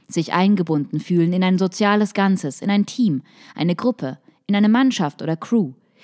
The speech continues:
wie immer man es nennen mag. Der Mitarbeiter empfindet sich idealerweise als Bestandteil der Marke, in der und für die er aus seinem eigenen emotionalen Interesse heraus tätig ist.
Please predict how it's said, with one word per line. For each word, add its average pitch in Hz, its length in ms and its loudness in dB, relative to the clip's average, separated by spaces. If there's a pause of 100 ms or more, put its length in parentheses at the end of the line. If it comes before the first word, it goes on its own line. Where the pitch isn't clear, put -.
(140)
wie 220 160 0
immer 269 180 2
man 196 180 2
es 196 140 -2
nennen 170 260 0
mag. - 320 -10 (420)
Der 196 100 4
Mitarbeiter 185 640 2
empfindet 226 540 0
sich - 300 -6
idealerweise 175 840 0
als - 180 -8
Bestandteil 220 720 -2
der 160 160 -2
Marke, 190 440 0 (320)
in 196 140 2
der 262 340 0
und 165 280 -2
für - 240 -4
die 254 280 -2
er 147 240 -2
aus 151 240 -4
seinem 160 340 -4
eigenen 214 460 2
emotionalen 165 800 -2
Interesse 190 560 -2
heraus 151 420 -6
tätig 202 400 -2
ist. - 300 -16